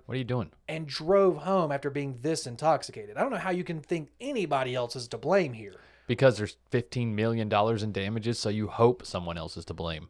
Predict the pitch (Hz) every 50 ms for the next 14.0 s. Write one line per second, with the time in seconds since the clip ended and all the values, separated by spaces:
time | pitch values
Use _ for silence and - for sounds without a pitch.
0 | _ - 196 415 403 170 180 180 131 117 143 175 160 131 - - 190 240 262 -
1 | - - 147 127 135 139 135 135 127 131 127 127 120 135 127 120 131 120 117 113
2 | 120 113 117 117 - 127 - 110 110 113 123 139 147 170 165 165 175 190 214 240
3 | 220 151 104 98 - _ - 143 160 160 - - 202 202 220 214 190 214 226 190
4 | 180 175 175 175 156 147 151 156 170 180 - - - 135 131 131 156 170 175 165
5 | - - 185 208 214 185 160 135 113 120 139 147 147 143 143 131 127 151 160 -
6 | 190 185 190 - - 180 170 208 262 175 113 - - - - - - - - 104
7 | 104 151 226 277 330 339 320 302 277 240 269 254 240 220 165 147 - - 254 277
8 | 165 110 - - _ _ _ _ _ _ _ - 117 104 190 247 202 147 185 196
9 | 226 240 226 - 214 202 151 180 208 240 220 185 147 139 131 - 123 110 101 120
10 | 170 196 190 - 220 220 220 - 214 180 180 202 208 175 165 156 175 175 165 147
11 | - 175 160 143 127 196 214 180 139 - - - 143 170 175 180 190 202 160 156
12 | 151 - - - 208 202 208 196 - 165 143 147 156 165 160 165 156 147 143 151
13 | 151 156 151 135 135 156 165 147 151 151 151 135 - 117 139 165 190 131 - -